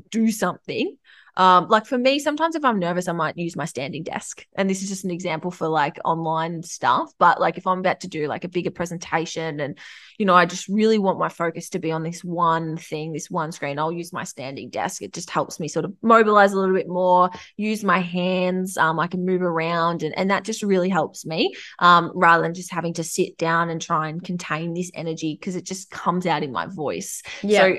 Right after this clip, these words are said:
Speaker 1: knowing what the little strategies are for you and trying to control yourself, like, physically, uh, but then also mentally, it's just gonna be so helpful.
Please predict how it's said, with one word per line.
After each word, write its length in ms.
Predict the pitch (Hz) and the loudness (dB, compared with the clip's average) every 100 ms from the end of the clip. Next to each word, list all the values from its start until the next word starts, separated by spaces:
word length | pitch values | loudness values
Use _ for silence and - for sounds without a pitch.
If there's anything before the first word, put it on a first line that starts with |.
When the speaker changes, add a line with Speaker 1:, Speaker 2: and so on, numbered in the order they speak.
| - | -2
Speaker 1:
knowing 520 | 214 233 233 262 294 | 0 4 6 4 2
what 160 | 320 302 | -2 -2
the 80 | |
little 280 | 294 214 190 | 0 2 2
strategies 640 | 196 - 165 180 180 165 - | 0 2 2 2 -2 -6 0
are 260 | 170 165 | 2 2
for 140 | 170 156 | 0 -4
you 260 | 143 156 233 | -2 0 2
and 120 | 226 | 2
trying 380 | 202 175 180 190 | 0 2 2 0
to 120 | 196 | -4
control 400 | 190 185 - 165 | -4 -4 2 2
yourself, 380 | 170 170 170 160 | 2 -2 -2 -2
like, 160 | 160 - | -4 -4
physically, 600 | - 165 180 - 233 359 - - | -4 -4 -4 2 2 2 -2 -6
uh, 160 | - 180 | 2 2
but 100 | - 180 | 2 0
then 140 | 170 | 0
also 380 | - 180 175 165 | 0 -4 -2 -4
mentally, 520 | 165 165 147 180 180 | -2 -4 -4 -4 -4
it's 100 | 160 | -4
just 120 | - - | -6 -10
gonna 140 | 175 | -8
be 80 | 175 | -6
so 220 | - 151 | -4 -4
helpful. 520 | 160 135 - - 156 | -2 -6 -8 -10 -10